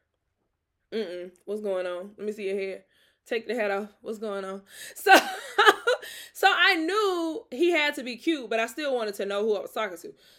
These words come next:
So I asked him, I said, "Hey, you know, I remember you. Can you send me a picture?"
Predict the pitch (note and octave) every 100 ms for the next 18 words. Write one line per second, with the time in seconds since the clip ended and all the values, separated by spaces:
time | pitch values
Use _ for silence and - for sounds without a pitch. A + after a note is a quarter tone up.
0 | _ - - D4 B3+ A3 A#3+ A#3 - C4
1 | D#4 B3+ A#3+ B3 A3+ C#4+ C4+ C4 A3+ A3
2 | G#3+ A3 A3+ G#3+ G#3 G#3 G3 F#3+ F#3+ C#4+
3 | -